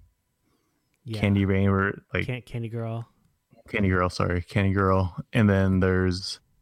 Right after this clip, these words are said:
Speaker 2: um,
Speaker 1: If It Isn't Love.
Speaker 2: Love.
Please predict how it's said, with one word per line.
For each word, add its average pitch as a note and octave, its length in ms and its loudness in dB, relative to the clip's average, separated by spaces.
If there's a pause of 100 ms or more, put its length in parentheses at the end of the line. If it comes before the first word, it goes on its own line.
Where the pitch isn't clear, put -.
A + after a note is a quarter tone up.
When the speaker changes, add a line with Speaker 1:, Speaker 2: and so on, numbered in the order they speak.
(760)
Speaker 2:
um, F2 640 0 (120)
Speaker 1:
If F2 60 -2
It G#2 100 -6
Isn't G#2 240 -10
Love. G#2 600 -8 (1400)
Speaker 2:
Love. F2+ 960 0